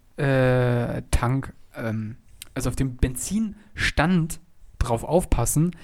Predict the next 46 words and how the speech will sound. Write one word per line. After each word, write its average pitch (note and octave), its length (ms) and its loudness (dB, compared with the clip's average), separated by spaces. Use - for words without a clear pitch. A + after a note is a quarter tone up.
weil B2 140 -2
wenn D#3+ 140 4
sie D#3 140 0
zu A3+ 320 0
wenig G#3 380 0
hatten A#2+ 240 -6
und - 300 -6
irgendwo A#3 440 0
in F#3 80 0
der D#3+ 80 2
Pampa F3 400 0
stehen G3+ 360 -2
blieben, A#2 240 -8
dann B2 220 -4
gab's A#3+ 320 0
da C3+ 100 -4
nichts, A2 220 -10
da C3 40 -8
gibt's D#3+ 380 -10
keine G#3+ 300 -2
Tankstellen, G3+ 440 -6
da C3 60 -6
gibt's, - 360 -10
gibt's - 280 -4
nichts, - 580 -6
so, B2+ 160 -6
ne? F3 160 -2
Und D3+ 100 -4
wenn E3+ 100 4
du F3+ 100 8
da A3 220 2
halt A3+ 160 2
stehen A#3+ 320 2
bleibst, B2 240 2
dann C3 100 2
ist C#3+ 140 0
das D#3+ 120 2
quasi D#3+ 300 4
ein E3 140 4
Todesurteil, D#3 760 0
weil D3 340 0
du C#3 160 6
hast E3+ 180 0
halt E3 140 0
kein D#3 200 2
Benzin D#3+ 540 2